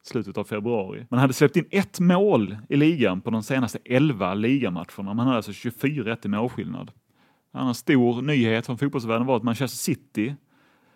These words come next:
eh, dömdes, alltså de fick inte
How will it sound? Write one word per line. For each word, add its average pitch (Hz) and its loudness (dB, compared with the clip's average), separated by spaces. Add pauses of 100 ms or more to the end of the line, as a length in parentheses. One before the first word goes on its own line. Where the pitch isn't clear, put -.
(220)
eh, 104 -6
dömdes, 110 0
alltså 113 -4
de 117 -2
fick - -10
inte 175 -4